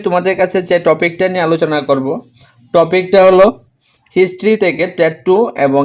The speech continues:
এসটিজিটি দুটোর মধ্যেই আছে টপিকটা। টপিকটা দেখো, এখানে ভালো করে বুঝে নাও তোমরা। এখানে বলা হয়েছে social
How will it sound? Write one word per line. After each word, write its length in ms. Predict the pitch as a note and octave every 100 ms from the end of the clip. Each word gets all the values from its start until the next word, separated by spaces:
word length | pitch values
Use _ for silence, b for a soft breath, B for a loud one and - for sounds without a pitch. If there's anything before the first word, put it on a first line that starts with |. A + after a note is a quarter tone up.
| C3+ E3+
এসটিজিটি 500 | E3+ F#3+ F3 E3 D#3 - _ -
দুটোর 300 | D3 D#3 F#3+ F#3+
মধ্যেই 280 | D#3+ D3 E3+ D#3+
আছে 140 | D3+ D#3+
টপিকটা। 400 | D3 D#3 D#3 F3 G#3+ - b b b _ F3+
টপিকটা 400 | F3+ A3+ A3+ A3+ F#3
দেখো, 140 | E3+ F#3
এখানে 200 | F3+ F3+ D#3+
ভালো 140 | D#3+ E3
করে 140 | F3 E3
বুঝে 200 | D3+ D#3+ F3
নাও 100 | C#3
তোমরা। 200 | C3+ C3 F3 - D3
এখানে 200 | F3+ G3 F#3
বলা 160 | G3 F#3+
হয়েছে 260 | E3+ E3 G3+ B3+ - -
social 360 | F#3 F3+ G#3+